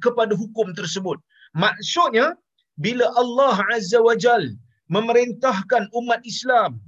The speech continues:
dengan satu perintah, orang Islam selain daripada kena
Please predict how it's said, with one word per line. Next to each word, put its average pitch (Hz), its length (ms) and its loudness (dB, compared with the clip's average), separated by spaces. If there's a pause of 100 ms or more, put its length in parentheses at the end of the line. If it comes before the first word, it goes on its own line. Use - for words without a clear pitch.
(400)
dengan 233 220 2 (140)
satu 247 380 0
perintah, 240 460 2 (640)
orang 202 200 0 (140)
Islam 220 380 2 (480)
selain 240 400 2 (120)
daripada 240 480 0 (120)
kena 240 220 0